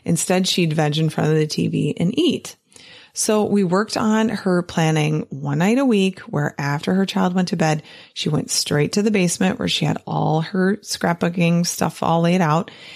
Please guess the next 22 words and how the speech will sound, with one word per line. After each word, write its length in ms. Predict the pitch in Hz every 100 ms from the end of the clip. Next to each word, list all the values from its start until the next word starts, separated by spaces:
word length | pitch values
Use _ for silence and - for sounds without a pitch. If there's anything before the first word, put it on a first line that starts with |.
| -
and 160 | - 175
she'd 200 | - 185
work 300 | 175 180 180
on 80 | 160
it 140 | -
for 180 | - 165
an 60 | 160
hour. 480 | 156 151 - 180 - _
That 300 | - 151 -
was 460 | - 170 165 - - _
her 220 | - 165 160
agreement 560 | 151 165 151 147 - -
with 180 | 156 147
herself. 640 | - - - - - - - _ - - - - -
Now, 320 | 175 165 - -
I'll 140 | 175
tell 220 | - 233
you 160 | 240 226
what 140 | 190
I 80 | 190
told 300 | 180 185 165
her. 320 | 170 139 -